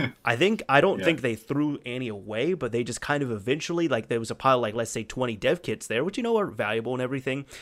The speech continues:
Speaker 2: And eventually,
Speaker 1: Yeah.
Speaker 2: you know, people just kind of took them home and all that. So the reason why I even heard about this was 'cause there was one person who got a hold of one, and he said, "Yeah, no, Microsoft was just kind of giving these out because they didn't want them and they were useless.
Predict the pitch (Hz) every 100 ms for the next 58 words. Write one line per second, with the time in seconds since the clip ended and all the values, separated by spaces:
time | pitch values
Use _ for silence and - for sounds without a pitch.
0 | - - 131 127 143 120 190 214 233 240
1 | 247 208 202 214 214 214 214 190 180 185
2 | 180 170 - 131 135 190 165 117 113 127
3 | 127 - - 127 120 - _ _ _ _
4 | - 156 151 156 147 139 113 143 175 117
5 | 98 110 - 113 127 117 120 107 113 117
6 | 127 120 117 110 110 107 175 156 110 113
7 | - - - - 139 143 123 135 190 123
8 | 101 156 160 110 131 - 165 131 131 139
9 | 131 104 123 143 131 127 131 170 113 113
10 | 107 131 95 123 160 113 113 110 110 110
11 | 143 175 113 113 -